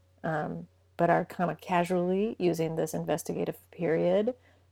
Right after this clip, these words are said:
to basically just say, like, "Well, what, like, what could we do?" And also to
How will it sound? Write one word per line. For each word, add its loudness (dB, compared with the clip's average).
to -2
basically 12
just 2
say, 8
like, 6
"Well, 6
what, 4
like, 2
what 2
could 0
we 2
do?" 6
And 8
also 4
to 0